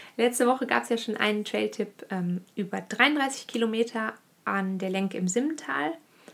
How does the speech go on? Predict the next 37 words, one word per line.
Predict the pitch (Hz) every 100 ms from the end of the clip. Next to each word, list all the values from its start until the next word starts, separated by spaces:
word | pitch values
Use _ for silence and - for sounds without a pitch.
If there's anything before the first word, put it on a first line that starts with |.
| - - - - _ -
Und | 208 196
weil | 202
ich | 208
letzte | 226 226 220
Woche | 220 226 - 226 226 226 - _ _ _ _ -
eben | 220 208
wieder | 254 330
dort | 226 240 247 -
war, | 247 247 254 -
da | 208 208
habe | 220
ich | 214
schon | - 208
einen, | 196 202 196 190 -
ähm, | 180 180 190 247 _
schönen | - 233 214 208
kurzen | - 226 214
Lauf | 208 269 330
entdeckt, | 254 240 233
der | 226
sich | 214 -
eigentlich | 190 196 196 185 - - - - - - -
perfekt | 208 - 269 269 - - - - _
fürs | - - 220 214 208
Tapering | - 233 247 262 254 240 -
eignet, | 208 220 226 247 240
wenn | 214 214
du | 208 196
auch | 196 -
noch | 202
so | 202
ein |
kleines | 190 240 240 240
bisschen | 226 226 214
schon | - 202
mal | 196
dich | 185 -